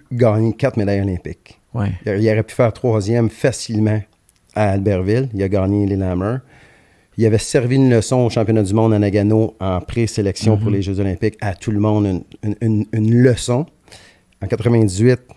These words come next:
Speaker 1: il est arrivé avec la gig du drapeau, euh,
Speaker 2: Ben
Speaker 1: wha-,
Speaker 2: oui.
Speaker 1: whatever. Puis en fin de carrière, en deux mille deux, fait que, tu sais, il aurait, moi, je pense qu'il aurait pu gagner, ça a pas marché. Puis, euh, à Salt Lake City, là,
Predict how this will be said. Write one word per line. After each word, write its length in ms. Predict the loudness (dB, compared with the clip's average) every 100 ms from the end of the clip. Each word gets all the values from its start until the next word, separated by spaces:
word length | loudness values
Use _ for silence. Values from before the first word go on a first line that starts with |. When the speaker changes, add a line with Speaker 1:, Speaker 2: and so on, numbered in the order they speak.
| -10
Speaker 1:
il 80 | -6
est 140 | -2 -2
arrivé 300 | -2 -2 -2
avec 160 | 0
la 160 | -2 0
gig 200 | -2 -2
du 140 | -4
drapeau, 480 | -2 0 0 0 2
euh, 60 | 2
Speaker 2:
Ben 80 | 2
Speaker 1:
wha-, 60 | 4
Speaker 2:
oui. 80 | 4
Speaker 1:
whatever. 380 | 4 2 0 -2 -4 -18 -20 _ -10
Puis 160 | -2 0
en 60 |
fin 140 | 2 0
de 40 |
carrière, 460 | 2 2 4 2 2
en 80 | 2
deux 120 | 2
mille 200 | 2 2
deux, 140 | 0 0
fait 120 | -2
que, 40 | -6
tu 60 | -20 -10
sais, 140 | -2 0
il 60 |
aurait, 120 | 0 0
moi, 220 | 2 2
je 100 | 2
pense 200 | 0 2
qu'il 80 | 0
aurait 120 | 0
pu 140 | 0
gagner, 460 | 2 4 4 4 2 -4
ça 160 | -2 0
a 40 |
pas 120 | 2
marché. 440 | -2 -2 -2 -2 -4 -10 -20 _ _ -14
Puis, 300 | -4 0 0
euh, 200 | 0 -4 -8 -16 -20 -16
à 100 | -10
Salt 240 | -6 -6
Lake 120 | -8 -8
City, 300 | -8 -6 -2
là, 220 | 0 0